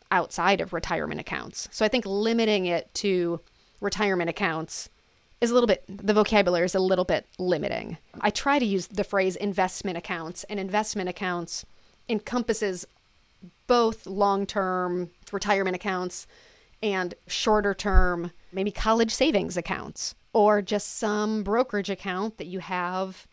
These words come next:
because you don't know what you're gonna use the money for yet, but you still wanna be investing it, you know, putting it at risk with the expectation for a higher rate of return than you would get in a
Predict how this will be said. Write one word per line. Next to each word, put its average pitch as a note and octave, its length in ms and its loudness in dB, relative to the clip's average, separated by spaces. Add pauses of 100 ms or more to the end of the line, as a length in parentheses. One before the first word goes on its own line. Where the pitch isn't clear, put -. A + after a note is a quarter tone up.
because G3 320 -2
you A3 80 0
don't G3+ 160 2
know B3 220 4
what F3+ 200 4
you're F3+ 100 -4
gonna F3 140 -2
use F3 220 -2
the F#3+ 80 0
money D3+ 220 -2
for D#3+ 220 -2
yet, C#3+ 280 -2
but F3+ 100 -2
you G3 80 -4
still F#3+ 280 2
wanna F3 200 0
be F3 380 -4 (280)
investing G#3 500 2
it, F3 260 -4
you G3 80 -4
know, E3+ 60 -6
putting G3 320 -2
it F#3+ 80 0
at F#3 120 -2
risk E3 360 -2
with F3+ 100 -4
the F3 80 -2
expectation E3+ 580 -4
for F3 140 0
a E3 40 2
higher E3+ 280 4
rate F3 140 4
of E3+ 160 0
return D#3+ 340 -4
than E3 120 -4
you E3+ 80 -4
would E3+ 120 -6
get D#3 200 0
in E3+ 140 -4
a D#3 140 0